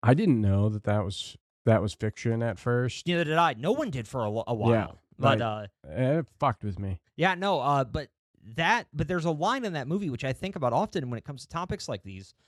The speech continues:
Speaker 2: Uh, the main character's psychologist friend is present during a period when they're all abducted. Uh, and basically he's telling her, like,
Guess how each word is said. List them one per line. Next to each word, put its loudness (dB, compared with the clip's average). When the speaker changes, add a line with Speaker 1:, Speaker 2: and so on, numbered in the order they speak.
Speaker 2:
Uh, 0
the -4
main -2
character's -2
psychologist -4
friend -6
is -4
present 0
during 0
a -4
period -4
when -2
they're -4
all 4
abducted. -8
Uh, 0
and -2
basically 0
he's -6
telling 2
her, -2
like, -2